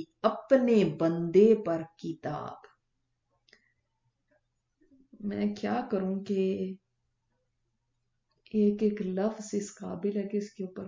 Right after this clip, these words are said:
पूरा पूरा लेक्चर हो। आज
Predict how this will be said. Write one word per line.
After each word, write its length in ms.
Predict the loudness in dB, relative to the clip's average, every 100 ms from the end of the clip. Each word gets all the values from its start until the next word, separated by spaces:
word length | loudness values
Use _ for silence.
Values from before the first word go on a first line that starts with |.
| -12
पूरा 200 | -10 -8
पूरा 260 | -8 -6 -6
लेक्चर 400 | -6 -10 -14 -14
हो। 140 | -14 -16 _ _ _ _ _ _ _ _ _ _ _ _ _ _ _ _ _ _ _ _ _ -20 -12
आज 240 | -8 -6